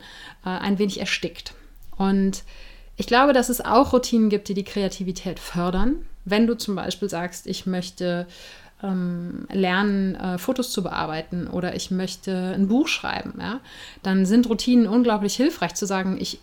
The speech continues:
editiere jeden Tag ein Foto oder ich schreibe jeden Tag mindestens zwei Seiten oder so. Ja, ich glaube nicht, dass bei solchen Projekten wir ewig darauf warten können, bis irgendwann die Kreativität kommt.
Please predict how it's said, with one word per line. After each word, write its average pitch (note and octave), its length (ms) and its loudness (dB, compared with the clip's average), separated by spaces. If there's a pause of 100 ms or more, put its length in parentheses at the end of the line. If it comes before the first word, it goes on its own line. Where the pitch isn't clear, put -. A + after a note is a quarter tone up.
editiere G3+ 520 2
jeden A3+ 360 4
Tag G#3 360 -4
ein F#3+ 160 -2
Foto F3 560 -4
oder G3 360 2 (220)
ich - 160 0
schreibe G#3+ 440 2
jeden A3 380 2
Tag G3+ 440 -2
mindestens G#3 720 2
zwei F#3+ 300 0
Seiten F3+ 440 -4 (140)
oder E3+ 240 -8
so. - 180 -12 (440)
Ja, A3+ 100 2
ich B3 120 0
glaube G#3 260 4
nicht, A3 440 4
dass G3+ 180 -2
bei G3 100 0
solchen G#3 680 2
Projekten A3 720 0 (260)
wir G3+ 180 2
ewig B3 320 2
darauf F#3 280 -2
warten A#3 340 2
können, G3+ 280 0
bis G3 160 0
irgendwann G#3+ 400 0
die G3 60 0
Kreativität F#3+ 880 -4
kommt. - 500 0